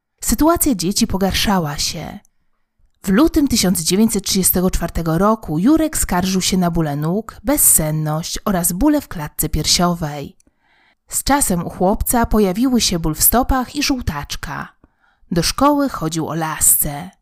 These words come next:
Po pewnym czasie podobne objawy wystąpiły u Lucyny. Do tego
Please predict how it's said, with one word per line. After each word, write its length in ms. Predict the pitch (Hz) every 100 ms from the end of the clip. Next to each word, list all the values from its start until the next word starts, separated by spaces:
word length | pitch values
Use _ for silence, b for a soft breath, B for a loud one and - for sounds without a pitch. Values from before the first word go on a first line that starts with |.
| _ _ b b b b
Po 100 | 156
pewnym 420 | 233 240 165 156
czasie 480 | 180 196 - 220 214
podobne 440 | 175 254 285 262
objawy 380 | 175 185 196 196
wystąpiły 480 | 202 - 254 269 254
u 100 | 247
Lucyny. 720 | 240 - 160 147 147 143 165 _ _ _ _ _ _ -
Do 120 | 165
tego 580 | - 226 254 156 147 156